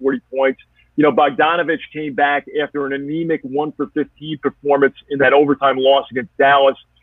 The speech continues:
and put up a career high thirty-five. Uh, Fox was great, uh, a-, as well with thirty points. Harrison Barnes was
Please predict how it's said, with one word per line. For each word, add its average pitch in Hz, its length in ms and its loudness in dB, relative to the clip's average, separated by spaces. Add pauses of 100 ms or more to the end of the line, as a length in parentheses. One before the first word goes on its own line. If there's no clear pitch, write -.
(160)
and - 120 -8
put 165 160 0
up 160 100 -2
a 143 80 0
career 139 400 -2
high 135 200 -2 (100)
thirty-five. 131 640 -4 (340)
Uh, 135 60 -8 (100)
Fox 147 320 -2
was 139 220 -4
great, 135 340 -4 (220)
uh, 127 240 -2 (200)
a-, 151 180 -2
as 135 120 -10
well 143 180 0
with 139 200 -2
thirty 139 260 0
points. 135 420 -6
Harrison 131 420 -4
Barnes 131 360 -4
was 123 120 -10